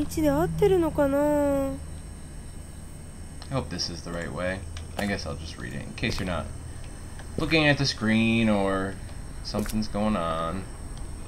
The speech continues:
Speaker 2: I'll bail you out. Poor thing. It's a dead cat. All right, there's a shrine back there.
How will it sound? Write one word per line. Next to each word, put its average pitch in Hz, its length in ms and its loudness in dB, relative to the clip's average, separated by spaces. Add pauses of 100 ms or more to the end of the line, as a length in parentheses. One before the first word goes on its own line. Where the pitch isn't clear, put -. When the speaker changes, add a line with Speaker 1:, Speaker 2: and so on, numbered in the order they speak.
(380)
Speaker 2:
I'll - 60 -6 (100)
bail 87 180 -2
you 87 140 -2
out. - 240 -2 (2750)
Poor 95 140 2
thing. 90 340 -2 (720)
It's - 80 -8
a - 40 -8 (100)
dead - 180 -6
cat. - 300 -2 (1800)
All 202 40 4
right, 208 380 6 (400)
there's 78 400 -4
a 67 240 -4 (340)
shrine 98 440 0
back 90 200 0 (120)
there. 69 400 -4